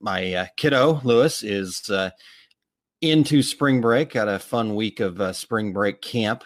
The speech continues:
next week with his best friend. So, uh, looking forward to, uh, hearing all about that from him. Well,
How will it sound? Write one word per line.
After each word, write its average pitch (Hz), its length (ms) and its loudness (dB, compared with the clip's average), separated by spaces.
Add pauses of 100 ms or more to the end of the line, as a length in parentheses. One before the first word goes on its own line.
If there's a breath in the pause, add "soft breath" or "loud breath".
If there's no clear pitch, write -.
(120)
next 110 320 -10
week 120 200 -4
with 107 120 -8
his 95 160 -8
best 95 260 -4
friend. 117 300 -4
So, 92 320 -6
uh, 92 160 -2 (580 soft breath)
looking 104 220 -4
forward 101 380 0
to, 98 300 0
uh, 98 200 0 (120)
hearing 135 460 2
all 117 160 4
about 110 300 2
that 117 240 0
from 107 100 0
him. 170 400 2 (1200 soft breath)
Well, 180 320 4